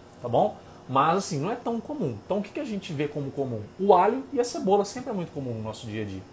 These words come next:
Então o que que é sempre importante se você quer usar o alho e a cebola para aproveitar essa antocianina, tá? Isso aqui é pra isso.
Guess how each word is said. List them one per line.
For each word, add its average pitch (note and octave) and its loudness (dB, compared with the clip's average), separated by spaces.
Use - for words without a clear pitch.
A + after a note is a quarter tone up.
Então G3+ 6
o G3+ 2
que - -4
que B3 4
é A#3 8
sempre A3 -2
importante F3+ 0
se - -6
você C#3+ 0
quer C3 6
usar B2 4
o A#2 2
alho A2 4
e A#2 -2
a A2+ -6
cebola A#2 2
para A#2+ 2
aproveitar B2+ 4
essa C3 0
antocianina, C#3 -2
tá? C3+ 2
Isso - -10
aqui A#2 -6
é A2 -2
pra G#3+ 2
isso. B2 0